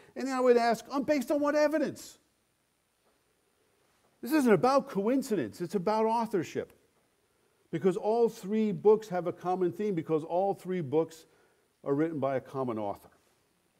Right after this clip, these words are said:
which is God the Holy Spirit. That he inspired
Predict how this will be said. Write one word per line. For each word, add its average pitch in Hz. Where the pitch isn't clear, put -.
which 127
is 127
God 113
the 113
Holy 113
Spirit. 165
That 113
he 151
inspired 147